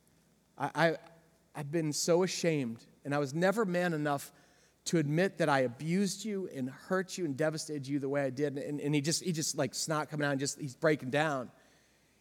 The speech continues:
And he said, "I can never expect you to forgive me, but I'm just so, so sorry." And he just kept weeping, and he just sobbed. And, he, and then he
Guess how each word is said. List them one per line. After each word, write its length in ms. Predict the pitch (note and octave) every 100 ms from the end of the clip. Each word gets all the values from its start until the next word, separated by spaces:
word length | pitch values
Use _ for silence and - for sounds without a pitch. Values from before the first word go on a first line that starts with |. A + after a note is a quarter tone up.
| _ _
And 120 | D3+
he 60 | D3
said, 180 | F3
"I 100 | D#3+
can 160 | F3 E3
never 220 | F#3+ G3
expect 340 | F3 - F#3 F#3+
you 60 |
to 80 | D#3+
forgive 440 | - D#3 C3+ G#3 D#3+
me, 80 | D3
but 160 | D#3+
I'm 120 | D3
just 280 | C#3 D#3+ -
so, 200 | A3 F#3
so 220 | E3+ -
sorry." 380 | C#3+ - D#3+ D#3
And 100 | C#3
he 20 |
just 200 | D3 C#3
kept 200 | - C#3+
weeping, 640 | B2+ B2+ D#3+ G3+ D#3 A#2+ A#2+
and 100 | C3
he 60 |
just 180 | B2+ -
sobbed. 320 | E3 E3 C#3+
And, 140 | C#3 C#3
he, 120 | C3+
and 140 | D3 D3+
then 100 |
he 120 | D#3+